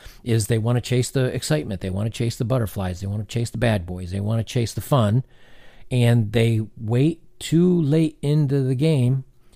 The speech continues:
and then all of a sudden, bang, you lose.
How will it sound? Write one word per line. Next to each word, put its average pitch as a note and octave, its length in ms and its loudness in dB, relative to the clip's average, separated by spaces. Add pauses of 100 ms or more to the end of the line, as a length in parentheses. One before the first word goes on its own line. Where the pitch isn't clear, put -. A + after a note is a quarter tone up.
and G#2+ 100 0
then A#2 120 4
all C#3 160 4
of C#3+ 80 2
a C#3 80 0
sudden, B2+ 420 2 (720)
bang, G2+ 460 2 (640)
you A#2+ 140 4
lose. G2 420 0